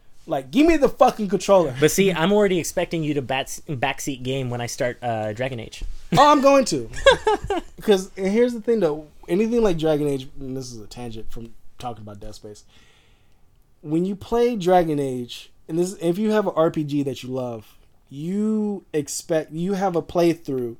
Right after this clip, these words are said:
Speaker 1: that you feel is, that's your definitive playthrough.
Speaker 2: Right.
Speaker 1: So even if you're replaying the whole entire series, you're
Speaker 2: Mm-hmm.
Speaker 1: keeping that through line.
Speaker 2: Yeah.
Speaker 1: And you do not wanna alter it in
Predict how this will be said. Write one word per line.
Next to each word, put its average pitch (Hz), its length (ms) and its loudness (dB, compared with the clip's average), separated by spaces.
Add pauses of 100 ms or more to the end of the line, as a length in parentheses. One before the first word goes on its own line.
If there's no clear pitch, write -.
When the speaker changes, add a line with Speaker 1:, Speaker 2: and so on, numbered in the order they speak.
(600)
Speaker 1:
that 147 300 -2
you 196 160 -2
feel 160 300 0
is, 139 300 -6
that's 147 260 -2
your 156 80 -2
definitive 143 720 -6 (100)
playthrough. - 460 -12 (220)
Speaker 2:
Right. 113 260 -4 (260)
Speaker 1:
So 160 360 0
even 214 200 0
if 214 120 -4
you're 190 120 -4
replaying 180 600 -2
the 139 80 -8
whole 156 260 -2
entire 156 280 0
series, 170 520 2
you're 156 100 2
Speaker 2:
Mm-hmm. 135 80 0
Speaker 1:
keeping 160 380 -2
that 135 200 -8 (120)
through 151 180 0
line. 120 240 -8 (220)
Speaker 2:
Yeah. 127 200 0 (380)
Speaker 1:
And 156 240 0
you 156 60 -4
do 156 160 2
not 175 260 2
wanna 170 220 0
alter 156 480 0
it 156 140 0
in 147 160 -12